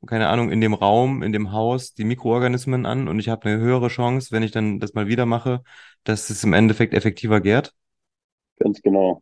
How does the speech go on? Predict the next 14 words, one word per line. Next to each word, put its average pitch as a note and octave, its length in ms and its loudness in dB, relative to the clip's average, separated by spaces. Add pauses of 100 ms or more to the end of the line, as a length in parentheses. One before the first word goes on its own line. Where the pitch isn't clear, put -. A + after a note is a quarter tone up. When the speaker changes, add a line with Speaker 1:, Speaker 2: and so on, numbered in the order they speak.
Speaker 2:
Ähm, G2+ 520 0
Speaker 1:
Okay. G2+ 240 4
Speaker 2:
es - 100 -10
sind A#2 120 6
aber G#2+ 160 6
auch - 120 -2
alles A#2 260 4
Tingas, A2+ 340 4
also F#2+ 200 0
es F#2+ 160 0
sind G2+ 140 -2
alles, G#2+ 340 2
äh, G2 240 2 (480)
hölzerne, G2+ 640 4